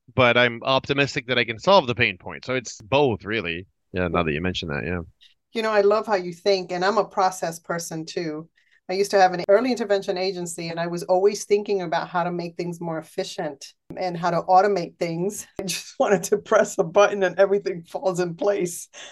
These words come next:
Speaker 2: I didn't get there, though.
Speaker 1: That's exactly how the idea for VidCruiter happened, is someone asked me to hire two hundred people in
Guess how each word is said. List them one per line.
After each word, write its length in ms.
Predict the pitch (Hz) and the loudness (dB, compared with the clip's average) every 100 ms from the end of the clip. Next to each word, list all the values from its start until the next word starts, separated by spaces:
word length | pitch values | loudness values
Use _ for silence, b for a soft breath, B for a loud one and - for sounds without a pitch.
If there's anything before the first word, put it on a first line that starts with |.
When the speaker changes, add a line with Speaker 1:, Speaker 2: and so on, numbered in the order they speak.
| B | B
Speaker 2:
I 80 | 247 | 4
didn't 200 | 294 247 | 4 6
get 220 | 269 262 | 4 4
there, 160 | 214 | 4
though. 420 | 180 170 185 - - _ _ | 4 4 4 2 -4 _ _
Speaker 1:
That's 220 | 131 151 | -4 -2
exactly 440 | 208 160 180 170 175 | 0 4 4 6 6
how 180 | 160 151 | 8 8
the 140 | 147 | 6
idea 220 | 143 143 | 6 4
for 100 | 127 | 2
VidCruiter 400 | 123 143 143 123 | -2 -2 0 2
happened, 400 | 120 131 135 92 | 4 2 0 -4
is 100 | 95 | -6
someone 220 | 127 120 | -4 0
asked 220 | 117 117 - | 2 0 -2
me 80 | |
to 80 | 110 | -2
hire 200 | 107 113 | 2 2
two 140 | 101 131 | 0 -2
hundred 160 | 117 | -2
people 340 | 127 127 110 95 | -2 -4 -4 -6
in 180 | 90 | -6